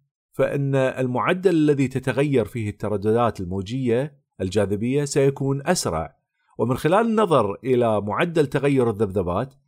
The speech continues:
نستنتج أنهما ليس ثقبان أسودان يزنان ثلاثمائة مرة كتلة الشمس، ولكنهما يعادلان ثلاثين مرة كتلة الشمس. محمد، رائع.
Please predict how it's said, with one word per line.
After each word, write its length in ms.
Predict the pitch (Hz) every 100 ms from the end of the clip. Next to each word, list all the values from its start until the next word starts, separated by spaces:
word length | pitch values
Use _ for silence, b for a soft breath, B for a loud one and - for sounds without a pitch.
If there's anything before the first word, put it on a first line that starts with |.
| _ -
نستنتج 560 | 117 - 147 139 139 -
أنهما 580 | 120 117 113 113 113 110
ليس 340 | 131 180 -
ثقبان 720 | 156 135 135 - 107 117 110
أسودان 560 | 101 - 101 107 107 95 _ _ 92
يزنان 460 | 98 107 110 110
ثلاثمائة 600 | 101 110 104 - 117 104 -
مرة 320 | 117 127 101
كتلة 260 | 95 92 85
الشمس، 720 | 87 - 156 82 58 - _ _ _ -
ولكنهما 800 | 98 101 98 104 92 95 92 92
يعادلان 760 | 92 82 95 98 117 131 123 - _ _
ثلاثين 640 | 107 101 104 - 208 175 113
مرة 500 | 104 95 90 87 _ _ -
كتلة 240 | 92 87
الشمس. 460 | 78 - - 92 _ _ _ -
محمد، 380 | 117 104 123 143 _ _ _ _ -
رائع. 580 | 143 185 185 113 82